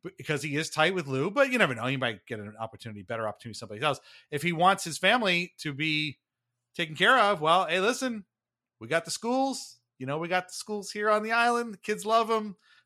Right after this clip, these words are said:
Uh, you know, your, your wife can, can hang out with the Islanders' wives. It seems like a great group. And, uh, really, uh, uh, it's, you know, th-, there's a, you could live a quiet life here, Kyle. Um, but I wanna be very clear about something. And I, 'cause I, I've heard, have people say to me, "Ah, you don't want,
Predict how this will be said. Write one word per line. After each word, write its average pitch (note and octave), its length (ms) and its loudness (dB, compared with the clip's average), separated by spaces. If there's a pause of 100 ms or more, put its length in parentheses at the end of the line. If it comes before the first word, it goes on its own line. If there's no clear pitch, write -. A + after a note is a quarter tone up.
Uh, C#3 600 2
you D3 80 -6
know, C#3 140 -2
your, C#3 260 -4
your C#3+ 120 -8
wife D3+ 240 -2
can, D3 380 -10
can C#3 240 -6
hang D3+ 200 -6
out D3+ 160 0
with C#3+ 140 -8
the D3 100 -6
Islanders' D3+ 320 -4
wives. D#3 320 0
It - 60 -18
seems D#3 160 -10
like D3+ 80 -8
a C#3 60 -12
great D3 200 -6
group. D#3+ 240 -8 (480)
And, C3+ 320 0
uh, C#3 300 4 (420)
really, F3 280 4
uh, D#3+ 80 4
uh, D3 140 -4 (320)
it's, - 420 -10
you E3 120 -2
know, E3 160 2 (180)
th-, D3+ 180 -8
there's D3 300 -6
a, C#3+ 120 -6
you D3 140 -10
could D3 120 -4
live E3+ 100 -2
a E3 40 -8
quiet F3 320 0
life D#3+ 200 0
here, F2+ 240 -18
Kyle. F2+ 340 -18
Um, D3 320 2
but F#3 100 4
I F#3 60 6
wanna D#4 220 6
be E4+ 100 -2
very A#3 180 2
clear D3 280 -2
about G2 200 -8
something. F2+ 300 -18
And A2 80 -12
I, B2 100 -8
'cause B2+ 200 -14
I, C3 120 -6
I've B2+ 140 -8
heard, C#3+ 240 -6 (540)
have D3+ 120 0
people C#3+ 200 -6
say D3+ 160 -2
to C#3 80 -4
me, C#3 80 -6
"Ah, G#2+ 260 -10
you C#3+ 140 -10
don't D3 140 -10
want, - 180 -20